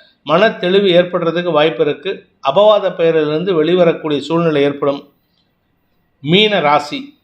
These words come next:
ராசிக்கு ஐந்தாம் இடத்துல செவ்வாயின் பார்வையில சந்திரன் இருக்கிறது உங்களுக்கு பண வரவை ஏற்படுத்தக்கூடிய வாய்ப்புகள் இருக்கு. ஆரோக்கிய விஷயத்துல திடீர் மாற்றங்கள் ஏற்படக்கூடிய சூழ்நிலை இருக்கு. மருத்துவ உதவிகள் லாபத்தை ஏற்படுத்தும்.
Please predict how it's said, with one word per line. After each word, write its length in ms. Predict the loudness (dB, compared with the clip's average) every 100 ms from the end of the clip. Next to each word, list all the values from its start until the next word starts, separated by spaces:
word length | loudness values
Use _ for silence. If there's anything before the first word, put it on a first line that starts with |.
| _ -4
ராசிக்கு 540 | 2 2 0 -4 -2
ஐந்தாம் 460 | 0 0 2 2 2
இடத்துல 440 | -2 -2 -4 -2
செவ்வாயின் 520 | -2 -2 0 0 -2 0
பார்வையில 460 | 2 2 2 0
சந்திரன் 440 | 0 -4 -2 -2 0
இருக்கிறது 640 | -2 -2 -2 -2 -2 -8
உங்களுக்கு 600 | -8 -2 -2 -2 -4 -8
பண 320 | -6 -4 0
வரவை 480 | 2 2 2 -2 -2
ஏற்படுத்தக்கூடிய 720 | -2 -4 -6 -6 -6 -6 -2
வாய்ப்புகள் 480 | 0 0 0 -4 -4
இருக்கு. 280 | -6 -10 -12 _ _ -20 -10
ஆரோக்கிய 500 | -2 0 2 -2 -4
விஷயத்துல 640 | -4 -4 -6 -8 -2 -2 -2
திடீர் 380 | -2 0 0
மாற்றங்கள் 540 | 0 -2 -2 -2 -2 0
ஏற்படக்கூடிய 600 | 0 -2 -4 -4 -4 -4
சூழ்நிலை 460 | -4 -4 -2 -2
இருக்கு. 340 | -2 -4 -8 -10
மருத்துவ 460 | -4 -4 -2 -2 -2
உதவிகள் 640 | -2 -2 -2 -4 -6 -6
லாபத்தை 440 | -2 0 0 -4
ஏற்படுத்தும். 600 | -4 -4 -4 -8 -10 -16